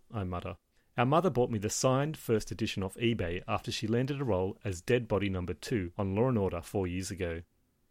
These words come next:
She gave Ezra a Sex Pistols album cover with a Sid Vicious autograph that was probably just as forged. We should have gotten a car with reliable brakes instead, but Sadie's never been great at long-term planning.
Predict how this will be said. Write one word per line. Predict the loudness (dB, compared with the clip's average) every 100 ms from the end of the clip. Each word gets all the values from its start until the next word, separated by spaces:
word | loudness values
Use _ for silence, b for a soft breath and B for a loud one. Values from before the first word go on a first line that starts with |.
| _
She | -6 2
gave | 4 4 6
Ezra | 6 8 4 2
a | 0
Sex | 2 0 0
Pistols | 0 2 0 -2 2
album | 2 4 2
cover | 2 0 2
with | -2 -4
a | -4
Sid | -2 -2
Vicious | 0 0 0 0
autograph | -2 2 0 0 _ _ _ _ -4
that | -2
was | 0
probably | 4 4 4 0
just | 0 -2 0
as | -6 -4
forged. | -2 0 -2 -10 _ _ _ _ _ _
We | 0
should | 4 2
have | 2
gotten | 0 -2
a | -2
car | 2 4 4
with | 0 0
reliable | 2 2 0 0
brakes | 0 0 -4
instead, | -8 0 2 2 0 -6
but | 2
Sadie's | 6 6 6
never | 4 4
been | 4 4
great | 4 2
at | 2
long-term | -4 -4 -4 -4 -4
planning. | -4 -4 -4